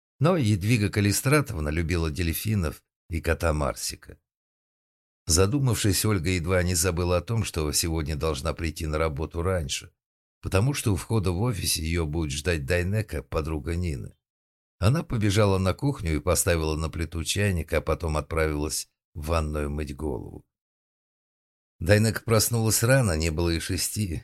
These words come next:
когда она, открыв глаза, вспомнила, что сегодня понедельник, день, когда нужно явиться на собеседование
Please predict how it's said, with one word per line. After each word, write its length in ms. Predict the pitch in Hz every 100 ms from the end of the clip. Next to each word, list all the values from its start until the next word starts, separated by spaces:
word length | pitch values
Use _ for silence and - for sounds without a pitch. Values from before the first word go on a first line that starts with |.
| _
когда 360 | 117 - 139 120
она, 220 | 95 95
открыв 360 | 85 101 95
глаза, 360 | 76 90 90 104
вспомнила, 540 | - - 117 101 69
что 260 | - 85 76
сегодня 400 | - 82 80 76
понедельник, 840 | 85 78 76 73 95 80 65 - -
день, 340 | 85 135 127
когда 300 | - 87 95
нужно 320 | 87 85 78
явиться 400 | 90 87 85 -
на 100 | 85
собеседование 960 | 80 92 87 80 107 101 85 76 69